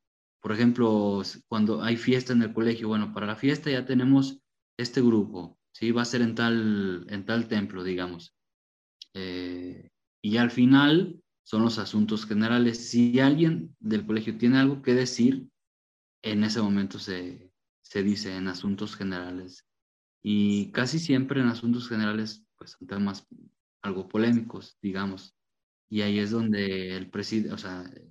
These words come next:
la, la, la asamblea, la, valga la redundancia, la preside, eh, el presidente, vicepresidente, y a la izquierda está el tesorero, perdón, el, el, el secretario. Eso es lo que, lo que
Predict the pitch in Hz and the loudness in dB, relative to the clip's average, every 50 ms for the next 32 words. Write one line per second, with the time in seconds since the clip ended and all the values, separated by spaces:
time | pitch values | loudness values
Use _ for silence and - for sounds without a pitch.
0 | _ _ _ _ _ - 104 107 82 71 80 73 73 - 107 107 98 95 92 92 | _ _ _ _ _ -12 -10 -10 -10 -12 -16 -18 -16 -12 -10 -8 -6 -6 -6 -8
1 | 95 95 95 98 101 101 - 110 110 127 135 143 143 139 131 117 110 107 101 101 | -8 -8 -8 -8 -8 -6 -2 -2 0 0 2 2 2 2 2 0 -2 -4 -8 -12
2 | - _ _ _ _ _ _ _ _ _ - 110 120 123 131 143 143 135 120 117 | -16 _ _ _ _ _ _ _ _ _ -2 0 2 4 4 4 4 4 2 2
3 | 110 110 107 113 117 117 117 117 120 120 - 139 127 123 120 117 110 104 - - | 2 2 2 2 2 0 -2 -4 -6 -6 -4 -4 -4 -4 -4 -4 -6 -6 -4 -2
4 | 107 104 - 120 123 131 131 147 175 196 196 - - _ _ _ _ - 101 95 | -4 -2 2 4 4 6 6 4 2 0 -4 -10 -14 _ _ _ _ -14 -12 -12
5 | 95 92 92 95 - _ _ _ 95 92 - 98 95 - 110 107 120 135 143 160 | -12 -12 -14 -18 -20 _ _ _ -18 -14 -10 -10 -8 -4 0 2 4 4 4 4
6 | 170 170 175 180 180 175 - _ _ _ _ _ _ - 107 107 101 110 107 107 | 2 0 -2 -4 -6 -8 -12 _ _ _ _ _ _ -4 -2 -2 0 -2 -2 -4
7 | 107 101 - 110 110 120 131 143 160 170 175 185 185 185 190 202 - _ - 104 | -4 -4 -2 0 2 2 4 2 2 0 -4 -6 -6 -6 -10 -14 -16 _ -8 -6
8 | 101 98 95 92 - - - 98 98 98 95 - - - 92 92 90 - - - | -6 -4 -6 -8 -8 -8 -6 -6 -4 -4 -6 -8 -8 -10 -10 -10 -10 -14 -16 -14
9 | 90 85 85 85 85 82 - _ _ _ _ _ - 101 98 101 104 101 98 95 | -12 -10 -10 -10 -12 -14 -16 _ _ _ _ _ -6 -2 0 0 2 2 0 -2
10 | 95 92 90 90 87 85 85 92 92 92 92 90 87 90 87 82 95 92 87 - | -2 -4 -4 -4 -6 -8 -10 -10 -8 -8 -6 -6 -8 -8 -10 -10 -12 -12 -12 -12
11 | 92 - 98 87 85 87 87 87 87 82 - _ _ _ _ _ _ _ _ _ | -12 -10 -10 -10 -10 -10 -12 -12 -12 -16 -18 _ _ _ _ _ _ _ _ _
12 | _ _ _ _ _ _ _ _ - - 98 - - 113 110 107 113 113 107 107 | _ _ _ _ _ _ _ _ -10 -8 -8 -4 -2 -2 -2 -2 -2 -2 -2 -2
13 | 107 98 95 90 87 87 87 90 92 90 - - 92 92 90 87 90 90 _ | -4 -6 -6 -6 -6 -10 -12 -14 -16 -16 -12 -10 -10 -8 -10 -12 -14 -20 _